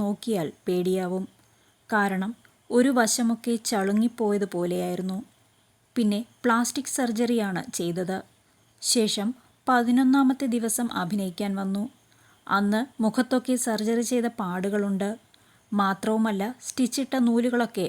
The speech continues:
പതിയെ പൊങ്ങി വരാൻ തുടങ്ങി. ഒരു ടേക്ക് കഴിയുമ്പോൾ നൂലൊക്കെ പൊങ്ങി വരുന്നതായി കാണാം. പക്ഷേ ആ കഥാപാത്രം ചെയ്യാൻ വിധിയുണ്ടായിരുന്നത് തനിക്കാണ്.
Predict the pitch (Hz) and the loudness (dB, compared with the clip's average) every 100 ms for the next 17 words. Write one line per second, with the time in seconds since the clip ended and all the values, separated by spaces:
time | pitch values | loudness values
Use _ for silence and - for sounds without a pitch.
0 | - - 185 180 196 214 214 185 196 202 | -6 -4 -2 0 -2 -2 -2 -2 -2 -2
1 | 196 202 196 190 196 196 240 - _ _ | -2 -2 -2 -2 -2 -2 -4 -10 _ _
2 | _ _ _ _ _ - 247 254 269 277 | _ _ _ _ _ -2 2 2 2 0
3 | 254 269 262 240 233 233 190 175 - - | 0 -2 -2 0 2 2 0 -4 -6 -2
4 | 208 220 233 233 233 220 190 214 214 202 | 0 2 0 -2 -2 -2 -2 0 0 0
5 | 202 202 196 202 202 196 208 247 _ _ | -2 -2 -4 -4 -6 -4 -6 -10 _ _
6 | _ _ - 208 - 208 254 - 202 214 | _ _ -8 -4 -2 -4 -4 -4 -4 -2
7 | 208 - 226 226 226 233 226 240 226 226 | -4 -4 -4 -4 -4 -2 -2 -2 -2 0
8 | 220 202 165 240 233 214 214 208 190 170 | 0 -2 -2 0 0 0 0 -2 -2 -6
9 | - _ - 196 185 - 208 196 | -10 _ -8 -4 -4 -4 -4 -4